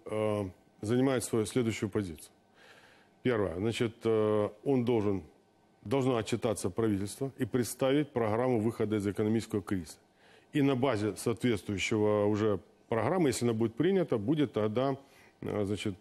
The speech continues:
э, парламент принимать законы, которые реализуют программу. Второй момент. Мы обязательно акцентируем внимание и поставим вопрос о политических репрессиях.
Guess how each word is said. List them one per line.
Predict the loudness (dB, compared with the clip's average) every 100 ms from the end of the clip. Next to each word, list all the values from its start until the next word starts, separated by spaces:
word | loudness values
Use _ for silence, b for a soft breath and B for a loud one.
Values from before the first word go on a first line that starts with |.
| -2
э, | 0 2 0
парламент | 0 2 2 2
принимать | 2 2 0
законы, | 0 0 0
которые | 0 -2 -2 0
реализуют | 0 -2 -2
программу. | -4 -6 -12 -20 b b b b
Второй | -2 2 4
момент. | 4 4 2 2
Мы | 2 2
обязательно | 0 2 2 2 0 -2
акцентируем | -2 -2 -4 0 0 2
внимание | 2 2 2 0
и |
поставим | 0 -2 0 0
вопрос | 0 0 -2 -2
о |
политических | -2 -2 0 0 -2 -4 -2
репрессиях. | -2 -2 -6 -10